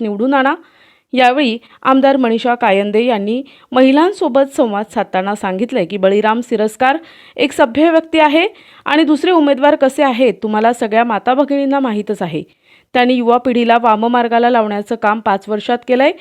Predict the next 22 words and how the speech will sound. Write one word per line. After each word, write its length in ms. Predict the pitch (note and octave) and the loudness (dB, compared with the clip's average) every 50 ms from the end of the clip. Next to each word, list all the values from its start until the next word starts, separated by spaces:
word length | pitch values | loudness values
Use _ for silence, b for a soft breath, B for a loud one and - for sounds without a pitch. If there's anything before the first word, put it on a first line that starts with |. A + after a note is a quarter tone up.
| B B B B B B | B B B B B B
घरातील 400 | A#3+ B3+ C4 C4+ C#4 C#4 D4 C4 | 2 4 4 4 2 0 -2 -2
व्यक्ती 340 | B3 B3+ B3 B3 - D4+ D4+ | 0 0 -2 0 -2 -2 -2
बिघडला 420 | C4 C#4+ C4+ C#4 C#4 C4 C4+ C4+ C4+ C4+ | 0 0 2 2 2 4 2 2 2 2
तर 100 | C#4 C#4+ | 0 -2
सर्वाधिक 560 | C4+ - C4+ A3+ A3 A3+ A#3 A3 B3+ B3+ - - | -2 -2 -2 0 2 2 0 0 0 -4 -4 -2
त्रास 280 | A3+ A3+ A#3 A#3+ - - | 0 0 0 0 -4 -6
महिलांना 460 | A3 G3 G#3+ A3+ A#3+ C4 C#4+ C#4+ D#4 | -4 -4 -2 0 0 0 0 0 -2
होत 260 | D#4+ C#4+ A#3+ A3 G#3+ | -2 -4 -4 -4 -4
असतो, 400 | G3 G3 - - B3 F#3 - B B B B B B B B | -4 -4 -2 -2 -2 -2 -2 B B B B B B B B
याची 480 | A#3+ C#4 C4+ C4+ C4+ F4 D#4 A#3 G#3+ A3 B B B B | 0 0 0 0 0 0 -2 -2 -2 -6 B B B B
मला 200 | B C4 C#4+ D4+ | B 2 4 4
महिला 380 | D4+ C#4+ C#4+ C4+ B3+ C#4+ E4+ F4+ | 4 4 4 4 4 4 4 4
असल्यानं 520 | D4+ B3+ - - B3 A#3 A3+ G#3+ A#3+ C4 | 2 0 0 0 0 0 0 0 0 -2
जाणीव 380 | C4+ C4+ - B3+ G#3+ F#3+ F#3+ F#3 | -2 0 0 0 0 0 0 -2
आहे. 240 | F3 E3+ E3+ D#3 C3+ - _ _ _ _ _ _ - A3 | -2 -2 -4 -6 -8 -10 _ _ _ _ _ _ -4 0
यावेळी 300 | A3+ A3 A3 A3 B3 B3+ | 0 2 2 2 2 2
वैशाली 460 | G#3+ A3+ G#3+ G#3 - B3+ B3 B3 C4 | 2 0 0 0 0 0 0 0 0
निकम, 320 | B3+ C4 C4 C4 B3+ C4+ - | -2 -2 0 0 0 0 -2
अर्चना 420 | - G#3+ G3+ - A3+ G#3+ A3 A3 A3 | -4 -6 -6 -4 -6 -4 -2 -2 -4
मसने, 420 | G#3+ G3+ G3 - - A#3 A#3+ C4 | -4 -6 -10 -8 -6 -4 -2 -2
छायाताई 460 | - - B3+ G3 G3 F#3+ F#3+ G3 G3 | -2 -2 -2 0 0 0 -2 -4 -6
माणकर, 420 | G#3 G3 F3+ F3+ F3+ F3 - A3+ | -4 -4 -4 -6 -6 -4 -4 -4